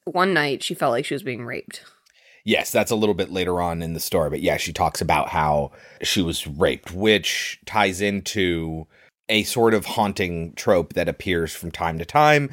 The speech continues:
Speaker 2: It was in Hell House.
Speaker 1: The Legend of Hell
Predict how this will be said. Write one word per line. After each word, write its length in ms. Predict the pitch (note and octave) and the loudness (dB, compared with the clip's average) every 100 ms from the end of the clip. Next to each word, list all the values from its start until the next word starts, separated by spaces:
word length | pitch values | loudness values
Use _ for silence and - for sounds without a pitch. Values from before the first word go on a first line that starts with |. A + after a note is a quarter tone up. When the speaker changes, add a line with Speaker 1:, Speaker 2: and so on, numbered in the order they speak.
| - - | -10 -12
Speaker 2:
It 140 | - A2 | -4 -2
was 260 | G#2 F#2+ G#2 | 0 -2 0
in 720 | G#2+ G#2 G2+ G2+ G2 F#2+ F#2 - _ _ | 2 4 2 0 -2 -4 -8 -12 _ _
Hell 280 | - A2 F#2+ | -6 0 2
House. 560 | D#2+ C2 - - - - _ _ _ - | 0 -6 -6 -6 -8 -10 _ _ _ -10
Speaker 1:
The 100 | G3 | -6
Legend 380 | F#3 F3 - F3+ | -4 -6 -12 -14
of 80 | |
Hell 140 | - | -14